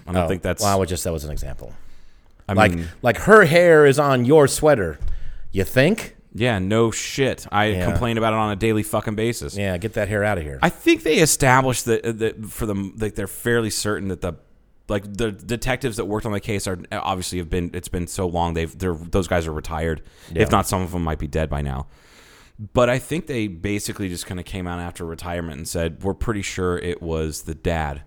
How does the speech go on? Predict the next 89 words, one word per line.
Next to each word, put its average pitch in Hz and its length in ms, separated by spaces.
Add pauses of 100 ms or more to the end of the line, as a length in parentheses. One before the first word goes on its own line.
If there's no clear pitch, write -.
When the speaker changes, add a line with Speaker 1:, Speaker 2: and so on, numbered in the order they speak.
(140)
Speaker 2:
Yeah. 82 240 (200)
Speaker 1:
And 95 120
Speaker 2:
No, 120 80
Speaker 1:
it - 20
was, 117 80
Speaker 2:
I 120 120
remember 110 340
Speaker 1:
it, - 20
Speaker 2:
that, 71 160
Speaker 1:
it, 95 140
Speaker 2:
yeah. 87 80
Speaker 1:
I 90 40
think, 92 540
right? 95 400
Right? 101 380
Speaker 2:
And 120 100
I 123 140
think 226 200
he 170 180
had 151 100
a 120 40
connection, 110 680 (160)
some 151 160
kind 165 100
of 127 60
Atlanta 113 460
connection, 90 420
too, 117 240
or 101 80
his 98 240
wife 107 460
did. 87 160
There 90 80
was 87 120
some, 117 160
'cause 95 100
they, 135 180
they, 131 180
they 143 160
came 151 220
in 139 80
and 127 80
out 120 60
of 110 60
Atlanta 98 460
on 87 160
a 82 220 (580)
semi-regular 95 480
basis, 87 340
I 78 120
think, 76 240 (100)
Speaker 1:
Did 104 160
you 120 80
Speaker 2:
if 120 60
Speaker 1:
hang, 117 140
Speaker 2:
I 87 40
Speaker 1:
did 131 140
you 82 80
Speaker 2:
recall. 90 160
Speaker 1:
work 107 180
on 107 100
their 98 140
planes 98 380
or 101 80
something 101 180
Speaker 2:
Oh, 101 40
Speaker 1:
like 175 80
Speaker 2:
we 208 80
used 208 80
Speaker 1:
that? - 20
Speaker 2:
to - 20
go 156 100
out 127 100
drinking 120 260
all 80 100
the 73 100
time. 69 180
Speaker 1:
Oh, 98 160
f-, - 180
that's - 240
terrible. 82 400
They, 113 240
they 139 140
Speaker 2:
Kidding. 131 120
Speaker 1:
talk 156 220
about 151 180
murdering 143 320
their 139 100
kid? 156 280